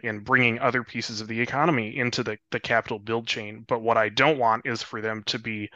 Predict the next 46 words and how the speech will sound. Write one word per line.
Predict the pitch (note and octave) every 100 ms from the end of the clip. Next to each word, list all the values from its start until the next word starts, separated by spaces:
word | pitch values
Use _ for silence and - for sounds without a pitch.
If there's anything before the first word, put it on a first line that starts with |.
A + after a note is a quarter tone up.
| - - - _ _ _ _
both | B2 A2 -
so | - C#3+
much | B2+ A#2+
more | A#2 B2 C3+
expensive | - - A#2+ A2+ B2 A2 - _
than | A#2+ A2
they | G#2+
used | G#2+ A2+ -
to | A#2
be | A2 A2 - A2+
and | A2 G#2+
so | - - A#2+
much | A2+ -
more | A#2+
complicated | - - E3 - D#3 - A2+ A2 G#2
to | A2+
build. | A2 B2 A2+
I | G#2+
want | G#2 A2+
them | A#2+ A2
to | A2+
simplify | - F3 D3+ - A#2 G#2+
it, | G#2+
even | D#3 D3+ B2
though | A#2+ A2+
it, | -
there | A#2 A2
might | A2+ G#2+
be | B2 A2
many | A2+ A2
materials | G#2+ G#2 B2 A#2 A2+ G#2
in | G#2
it, | G#2 - - - -
such | C3+ A2+ -
that | A2+
it | G#2+
can | - G#2+
be | A2
subcontracted. | - A#2+ A2 A2+ G#2 G#2+ - G#2+
Angry's | A#2+ A2 A2
talked | - G#2+ A#2
about | G#2+ G2+
this | A2+ B2
in |
his | G#2+
presentations, | - A#2 G#2 G#2 A2 G#2 G#2 G2+ -